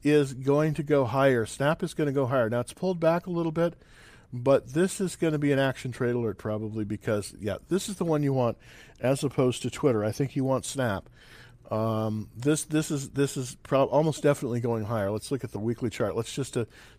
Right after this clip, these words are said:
do the kind of the, you know, smell test on it. Um, yeah,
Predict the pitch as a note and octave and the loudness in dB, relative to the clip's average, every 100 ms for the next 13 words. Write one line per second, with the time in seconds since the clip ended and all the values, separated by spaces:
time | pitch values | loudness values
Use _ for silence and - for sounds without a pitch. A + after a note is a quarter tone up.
0 | - - C#3 C3 - C3 B2+ A2+ A2+ G#2 | -10 0 2 2 2 0 0 0 -2 -2
1 | - C3 A#2+ G#2 - D3 D#3 - A#2 - | -4 -4 -2 -4 -2 2 2 2 2 2
2 | A#2+ A2+ A#2 - - - - - - - | -2 0 -2 -6 -16 -20 -20 -20 -20 -4
3 | - C#3+ D3 D3 C#3+ C#3 C#3 A2+ - - | 6 8 10 10 10 8 6 0 -10 -18
4 | - - C3 D3 | -20 -4 4 4